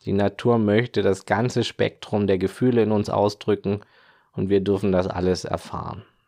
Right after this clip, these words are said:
ne? Ich weiß, wie schmerzhaft manche sein können, bin auch durch einiges durchgegangen früher,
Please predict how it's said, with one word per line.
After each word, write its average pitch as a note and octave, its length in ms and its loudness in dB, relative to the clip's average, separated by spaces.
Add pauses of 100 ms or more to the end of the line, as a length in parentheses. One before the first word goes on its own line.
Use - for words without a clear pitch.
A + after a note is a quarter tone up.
(120)
ne? G#2 240 -14 (1300)
Ich - 120 -20
weiß, G#2+ 460 2
wie G#2+ 180 -4
schmerzhaft A2 580 2
manche G#2 360 2
sein A2 400 2
können, A#2 340 0 (380)
bin G2+ 140 -4
auch G#2 200 0
durch G#2+ 260 2
einiges A2 680 2
durchgegangen A#2 920 2
früher, A2+ 560 4